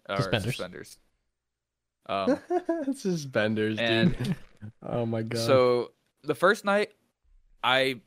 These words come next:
Speaker 1: dude, I slept like a baby. I laid down, I listened to some music, I fell asleep, and, you know, nice and easy. I did wake up at, like, four A M, and Ark is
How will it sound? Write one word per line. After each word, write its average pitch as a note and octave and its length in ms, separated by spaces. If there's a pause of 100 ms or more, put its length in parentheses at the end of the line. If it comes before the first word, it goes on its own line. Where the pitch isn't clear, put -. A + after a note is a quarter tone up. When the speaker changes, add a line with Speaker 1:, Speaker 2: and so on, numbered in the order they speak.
Speaker 1:
dude, A#2+ 260
I A2 140
slept A#2 440
like G2+ 140
a F#2 60
baby. F#2 500
I G#2 300 (100)
laid A2+ 300
down, A#2 340
I G#2+ 80
listened G#2 300
to A2+ 40
some G#2 180
music, G#2+ 540
I G2+ 120
fell G#2+ 220
asleep, G2+ 500 (580)
and, G2 340 (220)
you G#2 100
know, F#2 200 (520)
nice G#2 380
and G#2 80
easy. G#2+ 480
I A2+ 80
did A2+ 140
wake B2 220
up A#2+ 180
at, G2 100
like, G2+ 140
four A2+ 320
A G#2 140
M, G2+ 240
and G#2 380 (400)
Ark A#2+ 260 (100)
is B2 300